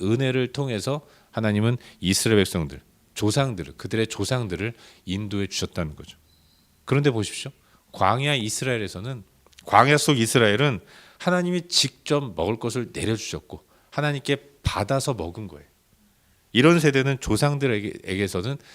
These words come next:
찾아볼 수 없는 엄청난 은혜였던 겁니다. 하나님의 놀라운 은혜를 받아 누렸던 세대가 광야 세대였던 거죠. 하나님이 그냥 복을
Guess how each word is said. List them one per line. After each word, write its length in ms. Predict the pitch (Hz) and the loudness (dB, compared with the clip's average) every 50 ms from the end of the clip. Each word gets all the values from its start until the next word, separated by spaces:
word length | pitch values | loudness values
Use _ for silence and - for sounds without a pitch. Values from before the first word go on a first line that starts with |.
| - - _ - | -20 -20 _ -10
찾아볼 420 | - - 185 185 190 185 180 175 | -6 -4 0 0 0 2 2 0
수 200 | 160 - - 123 | -2 -2 -4 -4
없는 360 | 95 85 90 110 123 117 98 - | -4 -4 -6 -8 -10 -10 -12 -12
엄청난 840 | - 60 67 - 131 156 156 - - - 151 127 110 107 104 110 120 - - - | -10 -8 -8 -6 -6 -6 -4 -4 -4 -4 -2 -4 -2 -2 -4 -4 -6 -10 -6 0
은혜였던 460 | 98 107 127 127 113 - - 98 85 | 2 4 4 4 2 2 0 -4 -6
겁니다. 300 | 78 73 76 78 - _ _ _ _ _ _ _ _ _ _ _ _ _ _ _ _ _ _ _ _ _ _ _ | -6 -10 -14 -16 -20 _ _ _ _ _ _ _ _ _ _ _ _ _ _ _ _ _ _ _ _ _ _ _
하나님의 460 | - - 156 160 160 156 156 160 151 | 0 2 4 4 4 2 2 0 -2
놀라운 540 | 120 85 80 90 107 120 131 139 139 135 120 | -2 -2 -2 0 2 2 2 2 0 0 0
은혜를 540 | 110 107 104 104 110 113 110 104 - - _ - | -4 -4 -4 -4 -2 -2 -4 -4 -6 -10 _ -14
받아 420 | - - - 95 104 110 107 98 90 | -12 -8 -8 -6 -4 -4 -4 -4 -6
누렸던 540 | 87 92 101 113 110 110 - - 98 95 95 | -6 -6 -4 -4 -6 -6 -10 -12 -10 -10 -10
세대가 480 | 95 - 113 87 82 80 87 98 120 - - - - - - - - | -10 -10 -10 -10 -10 -10 -10 -12 -12 -14 -18 -20 -20 -20 -20 -20 -20
광야 400 | - - - 71 85 92 101 98 | -16 -12 -8 -4 -2 0 2 2
세대였던 520 | 95 - 120 117 117 104 98 - 76 76 76 | 2 2 0 0 0 -2 -4 -4 -10 -14 -14
거죠. 240 | - - - - _ _ _ _ _ _ | -16 -20 -20 -20 _ _ _ _ _ _
하나님이 560 | - - 156 156 147 135 120 139 151 143 101 - | -4 0 0 0 2 0 -2 -2 -2 -4 -4 -8
그냥 240 | - - 123 123 113 - | -8 -8 -8 -8 -8 -8
복을 400 | - 107 101 110 127 139 131 | -6 -6 -2 0 0 -2 -2